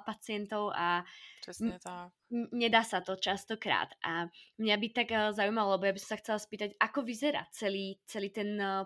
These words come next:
Speaker 1: proces od toho záchytu, poviem príklad toho onkologického ochorenia, opatrenia, cez tú diagnostiku, terapiu, až potom po tú následnú fyzioterapiu. Možno kedy nastupuje tá fyzioterapia? Či už je to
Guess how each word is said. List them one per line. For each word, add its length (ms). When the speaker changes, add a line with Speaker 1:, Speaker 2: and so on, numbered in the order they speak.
Speaker 1:
proces 720
od 200
toho 220
záchytu, 680
poviem 280
príklad 300
toho 140
onkologického 600
ochorenia, 200
opatrenia, 400
cez 160
tú 160
diagnostiku, 800
terapiu, 640
až 240
potom 400
po 100
tú 140
následnú 340
fyzioterapiu. 640
Možno 240
kedy 240
nastupuje 400
tá 160
fyzioterapia? 720
Či 160
už 120
je 120
to 100